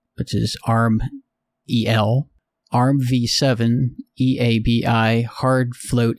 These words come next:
A B I, arm H F,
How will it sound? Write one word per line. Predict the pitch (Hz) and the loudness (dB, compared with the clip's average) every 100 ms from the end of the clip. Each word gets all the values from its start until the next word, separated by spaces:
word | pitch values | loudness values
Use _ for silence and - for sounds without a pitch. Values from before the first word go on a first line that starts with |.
| - | -2
A | 120 | 0
B | 117 110 | 2 2
I, | 113 113 117 117 120 - _ _ | 2 2 2 0 -2 -6 _ _
arm | 127 120 120 117 123 117 - _ _ - | -2 0 2 0 0 -4 -10 _ _ -4
H | 113 - - | -2 -2 -4
F, | 131 110 - - | 0 0 -2 -6